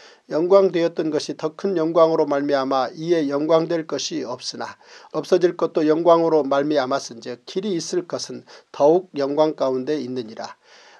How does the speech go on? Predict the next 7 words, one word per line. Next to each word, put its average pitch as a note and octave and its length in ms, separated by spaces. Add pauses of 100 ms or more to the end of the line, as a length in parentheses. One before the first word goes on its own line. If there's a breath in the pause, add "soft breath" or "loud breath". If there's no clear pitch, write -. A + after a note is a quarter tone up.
우리가 D3 320
이 D#3 180
같은 E3+ 320
소망이 F3 480
있으므로 D#3+ 460
담대히 D#3+ 440
말하노니 C3 600